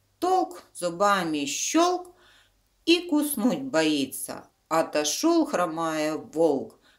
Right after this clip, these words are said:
подошла волчица. Вертит ежика она, у него кругом спина. Где же шея, брюхо,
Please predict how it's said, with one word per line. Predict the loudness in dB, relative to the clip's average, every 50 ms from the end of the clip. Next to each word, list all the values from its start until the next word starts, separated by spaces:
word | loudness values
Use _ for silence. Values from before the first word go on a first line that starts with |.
| _ _ -10
подошла | -8 -6 -2 -2 0 0 0 -2 -2 -2 -2 -2 0
волчица. | 2 2 2 2 0 0 0 4 6 6 6 6 2 -2 -2 0 2 2 2 2 2 0 -4 -10 _ _ _ _ _ _ _ _ _ -20 -20 _ _ _ _ _ _ _ _ _ _ _ _ _ _ _ _ _ _ -6
Вертит | 4 6 6 8 8 6 4 2 -4 -6 -6 -6 -6
ежика | -2 0 2 2 2 2 0 -4 -6 -6 -4 -6 -4 -4
она, | -4 -6 -4 -4 -4 -4 -6 -6 -8 -12 -20 _ _ _ -14
у | -10 -10 -10
него | -10 -10 -14 -14 -8 -4 -4 -4 -4 -6
кругом | -2 -2 -2 -2 -2 -4 -4 -4 -4
спина. | -6 -8 -16 _ -10 -10 -10 -8 -10 -12 -14 -18 -20 -20 _ _ _ _ _
Где | -20 -20 -14 -10 -6 -6 -4
же | -4 -6 -6 -4 -4
шея, | -4 -4 -4 -4 -4 -4 -4 -6 -6 -6 -10 -12 -14 -12 -14
брюхо, | -12 -8 -4 -2 -2 -2 -2 -4 -6 -8 -12 -12 -12